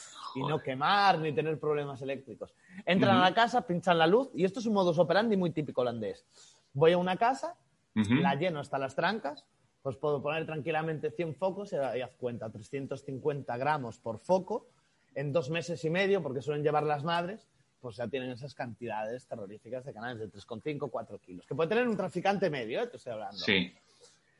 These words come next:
Speaker 1: Eso lo va a vender él entre dos y medio y tres euros el gramo
Speaker 2: Por-
Speaker 1: en el mercado al por mayor.
Speaker 2: Perdona, porque
Speaker 1: Y
Speaker 2: la
Speaker 1: vaya-
Speaker 2: producción en interiores es, no es una al año, ¿no? Supongo que serán más, porque
Speaker 1: Claro.
Speaker 2: aceleras,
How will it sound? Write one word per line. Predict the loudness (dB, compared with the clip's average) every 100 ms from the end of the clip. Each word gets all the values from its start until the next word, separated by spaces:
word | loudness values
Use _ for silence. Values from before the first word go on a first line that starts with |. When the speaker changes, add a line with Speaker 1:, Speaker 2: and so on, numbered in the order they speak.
| _
Speaker 1:
Eso | 0 4 6
lo | 8
va |
a | 8
vender | 8 6 6
él | 8 6 4
entre | 0 2 6
dos | 4 4
y | 2
medio | 4 4
y |
tres | 2 -4 -2
euros | -2 -2 -4 -12 -8
el | -4
gramo | 0 2 0
Speaker 2:
Por- | -2
Speaker 1:
en |
el | -4
mercado | -4 -4 -4 -4
al | -6
por | -6
mayor. | -6 -6 -8 -10 _ _
Speaker 2:
Perdona, | 4 8 10 10
porque | 8 8
Speaker 1:
Y |
Speaker 2:
la | 8
Speaker 1:
vaya- | 8
Speaker 2:
producción | 6 6 8 10
en | 10
interiores | 10 10 8 8 10 8 8 4
es, | 4 6 2 0 -4 -2
no | 6 8
es | 6
una | 4 0
al | 4
año, | 4 4
¿no? | -2 -6
Supongo | -6 2 2
que | 2
serán | 2 4 6
más, | 6 6 4 2
porque | 0 2 4 6
Speaker 1:
Claro. | 6 4
Speaker 2:
aceleras, | 4 6 8 10 8 4 -4 -6